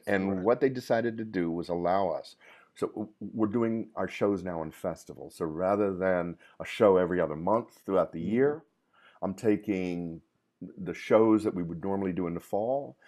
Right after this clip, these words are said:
Speaker 1: and putting them together and simultaneously running them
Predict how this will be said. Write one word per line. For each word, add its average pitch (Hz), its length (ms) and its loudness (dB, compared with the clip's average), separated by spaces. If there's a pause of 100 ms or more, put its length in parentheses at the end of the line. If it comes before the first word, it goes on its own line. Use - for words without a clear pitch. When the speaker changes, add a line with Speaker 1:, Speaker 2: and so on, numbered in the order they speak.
(160)
Speaker 1:
and 90 160 -12
putting 120 340 2
them 104 260 0 (180)
together 135 760 0 (360)
and 98 140 -4
simultaneously 123 1300 0
running 117 380 0
them 92 220 -2